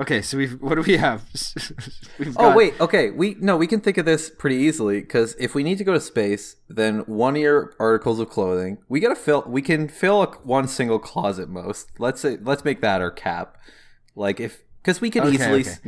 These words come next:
Speaker 2: give a hundred
Speaker 1: Oh, okay.
Speaker 2: uniforms or
Speaker 1: Yeah, yeah.
Speaker 2: outfits. So one closet.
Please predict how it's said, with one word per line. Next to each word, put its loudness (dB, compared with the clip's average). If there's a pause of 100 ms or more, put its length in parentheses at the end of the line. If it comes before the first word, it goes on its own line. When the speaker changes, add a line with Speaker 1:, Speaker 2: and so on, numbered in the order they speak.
Speaker 2:
give 4
a 2
hundred 2
Speaker 1:
Oh, 2
okay. -4
Speaker 2:
uniforms -6
or -2
Speaker 1:
Yeah, 4
yeah. -2
Speaker 2:
outfits. -10 (360)
So -2
one 2
closet. -2